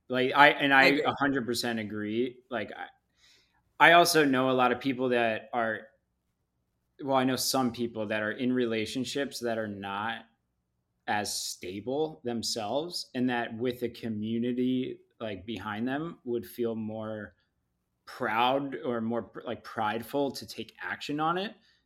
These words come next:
Speaker 1: but feeling like they're kind of alone and letting the person just, like, dictate their life or be controlling or be rude or be whatever is, like, they may let it slide because they have some comfort in that relationship versus knowing that, like, their friends could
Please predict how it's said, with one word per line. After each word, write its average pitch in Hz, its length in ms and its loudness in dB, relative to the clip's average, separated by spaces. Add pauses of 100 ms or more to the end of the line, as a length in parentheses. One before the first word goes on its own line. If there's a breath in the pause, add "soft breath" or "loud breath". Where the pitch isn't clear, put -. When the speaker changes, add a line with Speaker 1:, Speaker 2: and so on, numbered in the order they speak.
(160)
Speaker 1:
but 120 180 -4
feeling 127 380 0
like 113 180 -2
they're 117 180 -2
kind 120 200 0
of 113 80 -6
alone 113 460 -2
and 113 140 -4
letting 107 280 -6
the 104 80 -8
person 113 480 -6
just, 107 240 -8
like, 98 260 -10
dictate 110 380 -12
their 104 120 -10
life 117 460 -8
or 101 80 -10
be 92 140 -14
controlling 135 640 -4
or 107 100 -6
be 95 320 -14
rude 156 380 0
or 110 80 -2
be 104 180 -8
whatever 107 720 -6
is, 113 240 -8
like, 107 180 -10
they 110 100 -8
may 113 180 -4
let 110 180 -6
it 101 140 -10
slide 107 720 -8
because 104 500 -10 (460 soft breath)
they 117 80 -2
have 110 120 -2
some 113 180 -4
comfort 117 440 -6
in 113 100 -2
that 107 200 -8
relationship 120 840 -6
versus 107 400 -8
knowing 110 300 -10
that, 104 160 -14
like, 98 160 -18
their 101 140 -14
friends 104 320 -10
could 101 180 -18